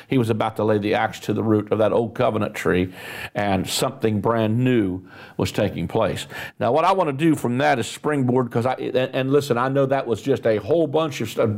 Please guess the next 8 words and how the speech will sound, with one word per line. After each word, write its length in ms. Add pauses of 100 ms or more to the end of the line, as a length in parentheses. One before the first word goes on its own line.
(140)
dump 320
truckload 540
of 100
revelation 680 (360)
in 120
a 60
five-minute 580
interval. 440